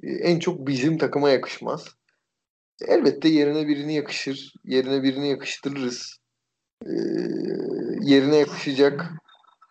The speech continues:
birisini, birisini, e, o da düşünmüştür. E,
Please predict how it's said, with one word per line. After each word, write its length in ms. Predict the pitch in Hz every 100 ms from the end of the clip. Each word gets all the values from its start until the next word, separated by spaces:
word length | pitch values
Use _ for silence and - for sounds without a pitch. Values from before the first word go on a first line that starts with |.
| _
birisini, 1200 | 127 131 131 131 - 135 131 123 127 135 131 131 127
birisini, 800 | 131 123 123 - 131 131 127 127 _ _ _ _ _ _ -
e, 460 | 65 64 127 123
o 220 | - 156
da 120 | 147 127
düşünmüştür. 760 | 113 131 117 - 127 123 - _ _ _ _
E, 40 | -